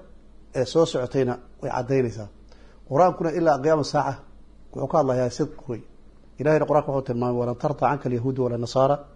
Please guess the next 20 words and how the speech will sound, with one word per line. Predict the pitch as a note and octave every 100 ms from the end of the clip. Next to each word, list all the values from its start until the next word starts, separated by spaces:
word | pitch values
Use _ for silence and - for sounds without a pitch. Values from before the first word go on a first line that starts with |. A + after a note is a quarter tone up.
| - - - -
xataa | C#3 C#3 C3
tattabica | B2+ - D3 A2+
millatahum." | A#2 A#2 A2+ G#2+ - - - - - - - -
Yahuud | C#3+ D#3+
iyo | D#3
nasaara | C#3 D#3 D3+
kaama | C#3+ D#3
raalli | D3 D3 C3+
noqonayaan | C#3+ C#3+ C#3+
Ilaahay, | C#3+ C#3+ A#2+ - - - - - - -
aad | B2+
iyaga | D3 C#3+ B2+
raacdo, | A#2+ A2 A#2+ D#3 D3+
milladooda | C#3+ E3+ C#3+
diintooda | C#3+ C#3 B2 B2+
aad | B2
raacdo, | A#2+ B2
raalli | C3+ C3+
kaama | A#2+ A#2+
noqonayaan. | A#2 A2+ A2+